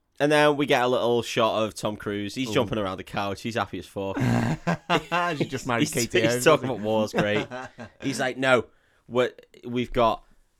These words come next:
Speaker 1: the fucking Battle Angel," or whatever she's called.
Speaker 2: Yeah.
Speaker 1: Um, I don't think he says her name, but it's
Speaker 2: Okay.
Speaker 1: Emily Blunt.
Speaker 2: Yeah, yeah,
Speaker 1: About
Speaker 2: yeah.
Speaker 1: how fucking cool she was in Verdun, which is, uh, in France.
Speaker 2: Yeah.
Speaker 1: Uh, I think it is.
Speaker 2: Yeah.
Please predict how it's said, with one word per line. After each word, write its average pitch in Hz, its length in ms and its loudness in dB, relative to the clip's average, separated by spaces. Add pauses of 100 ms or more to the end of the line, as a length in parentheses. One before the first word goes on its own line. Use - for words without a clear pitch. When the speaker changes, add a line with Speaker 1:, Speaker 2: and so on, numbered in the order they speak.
(120)
Speaker 1:
the 110 80 -4
fucking 117 520 -2
Battle 127 320 6
Angel," 123 480 0 (100)
or 117 160 -4
whatever 117 240 2
she's - 240 -8
called. 117 380 0
Speaker 2:
Yeah. 110 140 2 (180)
Speaker 1:
Um, 107 340 0 (180)
I 120 60 -4
don't 127 180 -4
think 117 140 -8
he 98 80 -8
says 95 220 -8
her 98 80 -6
name, 92 340 -8 (100)
but 120 100 -8
it's - 80 -10
Speaker 2:
Okay. - 40 0
Speaker 1:
Emily 101 180 -4
Blunt. 90 360 -10
Speaker 2:
Yeah, 101 260 -2 (100)
yeah, 92 140 -8
Speaker 1:
About 101 140 0
Speaker 2:
yeah. - 60 -4
Speaker 1:
how 110 120 -2
fucking 107 360 -8
cool 127 200 0
she 127 140 -4
was 117 180 -2
in 107 80 -4
Verdun, 117 460 -2 (200)
which - 220 -14
is, 92 240 -10
uh, 87 160 -6
in 90 80 -8
France. 98 320 -8 (140)
Speaker 2:
Yeah. 117 200 0 (320)
Speaker 1:
Uh, 107 220 0 (100)
I - 40 -20
think 92 180 -14
it 90 80 -8
is. 90 280 -10
Speaker 2:
Yeah. 107 200 -6